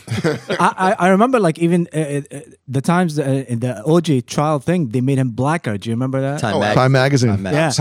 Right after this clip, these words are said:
Speaker 4: Absolutely.
Speaker 1: Magazine.
Speaker 2: Uh, Time Magazine. I, I,
Speaker 4: Absolutely.
Speaker 2: I have a question for Rick. Uh, do you think the negative ad is the news now?
Speaker 1: Oh, well, God, yeah. You know, look,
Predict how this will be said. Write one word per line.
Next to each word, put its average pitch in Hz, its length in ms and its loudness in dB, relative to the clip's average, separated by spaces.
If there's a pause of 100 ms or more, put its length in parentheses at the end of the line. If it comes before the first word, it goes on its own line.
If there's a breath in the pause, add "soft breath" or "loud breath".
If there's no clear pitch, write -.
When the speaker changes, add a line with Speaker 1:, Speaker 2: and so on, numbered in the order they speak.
Speaker 4:
Absolutely. 123 140 0
Speaker 1:
Magazine. 127 260 0
Speaker 2:
Uh, 139 140 0
Time 143 200 0
Magazine. 131 380 0
I, 165 40 -6
I, 170 40 -2
Speaker 4:
Absolutely. 175 420 -2
Speaker 2:
I 170 80 2
have 226 120 2
a 285 60 0
question 208 320 0
for 165 120 0
Rick. 165 220 0
Uh, 151 200 -2
do 135 120 -2
you 160 60 2
think 185 180 -4
the 175 180 0
negative 143 460 -2
ad 143 360 0
is 127 400 -4 (280)
the 113 140 -2
news 135 360 0
now? 165 280 -8 (960 loud breath)
Speaker 1:
Oh, 170 100 4
well, 135 120 0
God, 113 360 0
yeah. 160 200 4
You 127 140 4
know, 151 80 4
look, 165 240 0